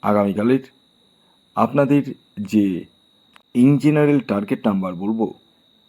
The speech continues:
সেটি হচ্ছে দুই এবং ছয়। শুভ যে সময়টি বলবো,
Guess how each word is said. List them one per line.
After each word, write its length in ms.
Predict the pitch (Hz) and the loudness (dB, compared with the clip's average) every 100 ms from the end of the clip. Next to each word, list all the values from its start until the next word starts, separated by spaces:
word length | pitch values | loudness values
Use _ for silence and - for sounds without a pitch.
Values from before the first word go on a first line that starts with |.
| _ _ _ _ _ _ _ | _ _ _ _ _ _ _
সেটি 260 | - 135 123 | -2 2 2
হচ্ছে 400 | 98 - 117 - _ _ _ _ _ _ _ _ _ _ _ 101 | 0 -4 -14 -16 _ _ _ _ _ _ _ _ _ _ _ -8
দুই 460 | 98 110 98 82 - _ _ _ _ _ _ _ _ _ _ - | 0 0 0 -4 -16 _ _ _ _ _ _ _ _ _ _ -2
এবং 440 | 127 127 92 69 - _ _ _ | 0 0 -2 -6 -14 _ _ _
ছয়। 300 | - 101 80 - _ | -2 -2 -2 -12 _
শুভ 360 | - 107 92 95 | -8 -6 -4 -4
যে 200 | 92 92 | -4 -8
সময়টি 400 | - 117 123 123 | -4 0 0 2
বলবো, 420 | 131 135 156 156 | 0 0 -2 -4